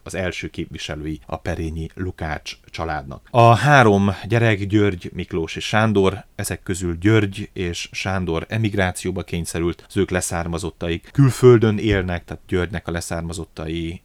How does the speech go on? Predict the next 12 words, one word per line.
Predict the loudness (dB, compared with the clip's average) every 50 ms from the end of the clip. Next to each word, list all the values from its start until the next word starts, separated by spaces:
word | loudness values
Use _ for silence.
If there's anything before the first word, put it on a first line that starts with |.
| _ -4
Észak-Amerikába, | -2 0 0 0 -2 -4 -4 -4 -4 -4 -4 -6 -8 -8 -8 -8 -6 -8 -8 -8 -10 -12
Sándornak | -8 -4 -2 0 0 0 -2 -2 -4 -6 -8 -6
a | -6
leszármazottai | -4 -4 -4 -2 -4 -4 -4 -6 -8 -8 -8 -10 -10 -8 -8 -6 -6 -6 -6 -8 -12 -14 -14
Peruban, | -10 -8 -8 -6 -6 -6 -6 -6 -6 -8 -8 -10 -12 -14 -10 -6
illetve | -2 -2 -2 -4 -4 -6 -6 -4 -4 -6 -8 -12
Nagy-Britanniában. | -8 -4 -2 -2 0 -2 -2 -2 0 0 0 0 0 0 0 0 -2 -2 -2 2
Miklós, | 4 4 4 6 6 6 8 8 8 6 4 2 -2 -6 -8 -6
akinek | -6 -6 -6 -8 -8 -6 -4 -4 -2 -2 0 0 0 0 0 0 0 -2 -2 -4 -6 -10 _ -18 -16 -2
karmesteri | 2 2 4 4 2 0 -2 -4 -6 -8 -8 -10 -8 -6
karrier | -4 -4 -4 -2 -4 -8 -6 -6
jutott, | -6 -6 -6 -8 -8 -10 -12